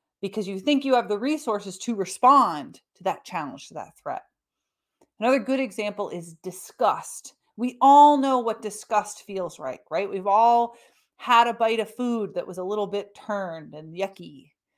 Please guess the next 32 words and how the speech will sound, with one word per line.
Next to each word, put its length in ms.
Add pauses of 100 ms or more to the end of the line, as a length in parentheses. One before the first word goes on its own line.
(580)
right? 380 (520)
So 280
disgust, 800
you 100
wanna 240
repel 800 (400)
if 140
it's 160
a, 80 (120)
a 80
person 460
or 160
a 100
being, 440 (600)
or 200
you 160
want 180
to 140 (120)
expel 880
<laughs> 80
if 220
it's 160
an 80
experience, 680
right? 140
You 80
wanna 140
get 180
it 60
away 240
from 100
you. 120